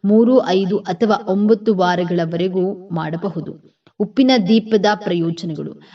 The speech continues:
ಹಣಕಾಸಿನ ಸಮಸ್ಯೆ ನಿವಾರಣೆ. ನೀವು, ಈ ದೀಪವು ಹಣಕಾಸಿನ ಸಮಸ್ಯೆಗಳನ್ನ ನಿವಾರಿಸಿ ಮನೆಯಲ್ಲಿ ಐಶ್ವರ್ಯವನ್ನ ಹೆಚ್ಚಿಸುತ್ತದೆ ಎನ್ನುವ ನಂಬಿಕೆ ಇದೆ. ಲಕ್ಷ್ಮಿ ಕಟಾಕ್ಷ.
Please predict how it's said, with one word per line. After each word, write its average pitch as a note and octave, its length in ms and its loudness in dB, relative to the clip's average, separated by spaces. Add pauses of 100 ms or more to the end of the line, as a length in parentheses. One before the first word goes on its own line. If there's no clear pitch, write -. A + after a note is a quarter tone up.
(140)
ಹಣಕಾಸಿನ A#3 640 0 (140)
ಸಮಸ್ಯೆ F#3 400 -2
ನಿವಾರಣೆ. D#3+ 540 -4 (140)
ನೀವು, G#3+ 500 2 (260)
ಈ A#3+ 280 4
ದೀಪವು A3 500 4
ಹಣಕಾಸಿನ F#3+ 600 -2
ಸಮಸ್ಯೆಗಳನ್ನ E3+ 680 -6
ನಿವಾರಿಸಿ E3+ 560 -2
ಮನೆಯಲ್ಲಿ F3+ 440 -2
ಐಶ್ವರ್ಯವನ್ನ E3+ 720 -4 (120)
ಹೆಚ್ಚಿಸುತ್ತದೆ E3+ 760 -6
ಎನ್ನುವ E3 180 -4
ನಂಬಿಕೆ D#3 480 -6
ಇದೆ. D3 420 -12 (500)
ಲಕ್ಷ್ಮಿ A#3 460 0
ಕಟಾಕ್ಷ. - 540 -6